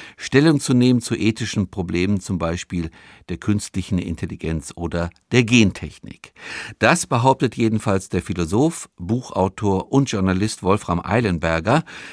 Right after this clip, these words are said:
In der S W R zwei Aula erläutert er die Folgen und Ursachen.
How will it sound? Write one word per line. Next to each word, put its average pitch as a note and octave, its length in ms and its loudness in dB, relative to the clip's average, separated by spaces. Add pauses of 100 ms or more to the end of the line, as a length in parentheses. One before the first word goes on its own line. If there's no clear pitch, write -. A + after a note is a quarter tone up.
(120)
In F#2+ 100 -6
der G2+ 120 0
S G2 140 -6
W A2 40 2
R F#2 80 0
zwei G2 280 0
Aula C3+ 400 4
erläutert G#2 640 2
er F#2+ 120 -4
die F#2 100 -2
Folgen C#3 600 0 (140)
und A#2 320 2
Ursachen. E2+ 580 -6